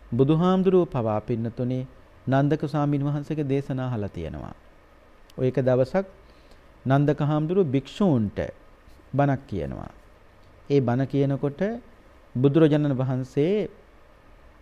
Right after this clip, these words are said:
මේ ඒ බණ කියන ශාලාවේ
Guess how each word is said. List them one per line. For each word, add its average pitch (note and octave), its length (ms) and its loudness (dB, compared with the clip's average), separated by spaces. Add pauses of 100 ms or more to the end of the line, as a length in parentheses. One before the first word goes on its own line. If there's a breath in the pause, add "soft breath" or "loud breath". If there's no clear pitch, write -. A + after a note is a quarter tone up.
(540)
මේ G2+ 480 -4 (720)
ඒ C#3 140 4
බණ C3 260 4
කියන E3 280 4
ශාලාවේ C#3+ 720 2